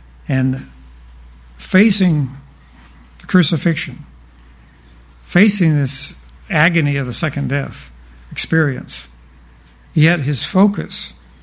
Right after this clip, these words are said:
was on his disciples, on his, those who would believe. His, in his mind's eye, he saw in heaven everyone who would,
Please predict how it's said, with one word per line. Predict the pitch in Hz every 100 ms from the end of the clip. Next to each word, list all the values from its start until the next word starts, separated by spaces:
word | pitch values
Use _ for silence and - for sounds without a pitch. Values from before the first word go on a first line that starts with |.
| - - _ -
was | 135 143 117 - - - -
on | 170 151 147 127 139
his | 160 -
disciples, | 120 135 143 - - - - - - - - - - -
on | 156 151
his, | 156 156 131 - -
those | 151 160 143
who | 143
would | 139 120
believe. | 135 147 139 131 - - - - - - - - - - - - -
His, | - 165 151 - - - -
in | 180
his | 143 165
mind's | 151 147 160 147 165
eye, | 147 143 135 135 - - - - -
he | - 185
saw | 202 - 170 143 123 123 - - - - - - - - -
in | 165 180 170
heaven | 165 147 110 139 - - - - - - 240
everyone | 233 190 151 135 143 127 135 - - _ _ _ - -
who | 160 151
would, | 143 120